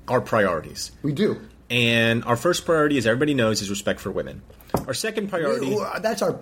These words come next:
Speaker 1: That's what we're all about.
Speaker 2: It's our platform.
Speaker 1: Right.
Speaker 2: It's what we're all about. We're about snacks.
Speaker 1: Y-, yes.
Speaker 2: But our platform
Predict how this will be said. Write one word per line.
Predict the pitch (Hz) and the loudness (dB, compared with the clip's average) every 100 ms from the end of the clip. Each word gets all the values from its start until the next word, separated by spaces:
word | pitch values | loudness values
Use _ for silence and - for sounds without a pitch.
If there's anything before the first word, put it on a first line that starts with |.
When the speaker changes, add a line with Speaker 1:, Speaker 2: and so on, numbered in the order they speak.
| - - | -16 -6
Speaker 1:
That's | 285 294 | -4 0
what | 269 | 2
we're | 262 | 2
all | 247 | 2
about. | 226 175 - | 2 0 0
Speaker 2:
It's | 208 | 0
our | 233 | 0
platform. | 202 165 120 120 - - | 2 0 0 -2 -8 -4
Speaker 1:
Right. | - 139 - - | -2 -2 -4 0
Speaker 2:
It's | 185 | 0
what | 196 262 277 | 2 0 2
we're | 240 | 2
all | 185 185 | 4 4
about. | 156 139 113 - - - - - - - - - _ _ _ - | 4 2 -2 -6 -20 -20 -20 -20 -20 -20 -20 -20 _ _ _ -10
We're | 254 | -2
about | 262 165 143 | 0 2 0
snacks. | - 202 269 208 170 - - - - - - - | -2 0 2 2 0 -2 -2 -4 -12 -20 -20 -14
Speaker 1:
Y-, | - 202 208 | -4 0 2
yes. | 220 190 - - - | 2 2 0 0 0
Speaker 2:
But | 170 | 2
our | 202 180 | 2 0
platform | - 247 262 - 147 120 120 113 135 | 0 2 2 0 0 2 0 -2 -4